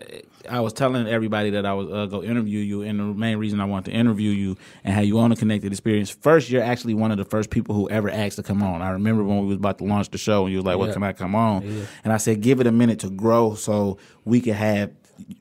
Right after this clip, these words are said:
Speaker 1: put you in front of an audience that maybe you couldn't reach, or you could put us in front of an audience that maybe we couldn't reach." Because
Speaker 2: Right.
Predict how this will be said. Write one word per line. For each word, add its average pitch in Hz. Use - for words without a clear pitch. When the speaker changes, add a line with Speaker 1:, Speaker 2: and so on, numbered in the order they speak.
Speaker 1:
put 131
you 123
in 113
front 110
of 101
an 101
audience 104
that 98
maybe 113
you 113
couldn't 107
reach, 113
or 101
you 113
could 110
put 107
us 117
in 107
front 107
of 98
an 101
audience 98
that 92
maybe 101
we 113
couldn't 98
reach." 98
Because 104
Speaker 2:
Right. -